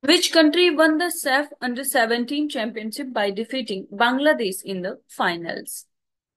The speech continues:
यहां पर आपसे पूछा जा रहा है, किस देश ने बांग्लादेश को हराकर सैफ under सेवनटीन चैंपियनशिप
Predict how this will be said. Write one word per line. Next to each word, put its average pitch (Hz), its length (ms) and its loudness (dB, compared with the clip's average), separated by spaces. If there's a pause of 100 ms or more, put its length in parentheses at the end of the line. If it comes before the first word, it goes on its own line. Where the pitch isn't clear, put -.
(920)
यहां 240 320 0
पर 349 140 4
आपसे 233 320 2
पूछा 202 360 -4
जा 180 180 -2
रहा 175 120 -6
है, 233 260 -8 (840)
किस 339 200 0
देश 277 240 2
ने 269 180 -2
बांग्लादेश 240 680 0
को 277 120 -6
हराकर 190 460 -2
सैफ 247 460 2
under 226 280 -2
सेवनटीन 277 580 0
चैंपियनशिप 202 680 -6